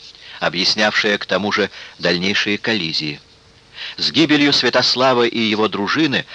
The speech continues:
связан и конец надежд древнеславянского язычества. Это кажется странным.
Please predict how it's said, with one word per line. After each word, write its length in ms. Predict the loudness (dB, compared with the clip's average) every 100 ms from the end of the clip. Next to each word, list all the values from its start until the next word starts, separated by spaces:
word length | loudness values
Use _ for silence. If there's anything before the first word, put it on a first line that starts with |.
| -16 -4
связан 560 | -2 2 4 4 0
и 140 | -2 -2
конец 480 | 0 2 2 0
надежд 540 | 0 0 2 0 0 -6 -18 -20
древнеславянского 1120 | -4 2 2 2 -2 0 2 2 0 -2 -2 0
язычества. 840 | 0 -2 -2 -4 -2 -4 -4 -8 -10 -20 -20 -20 -20 -20 -20 -20 -16
Это 160 | -10
кажется 500 | -2 0 0 -4 -4
странным. 640 | -2 -2 0 0 0 -8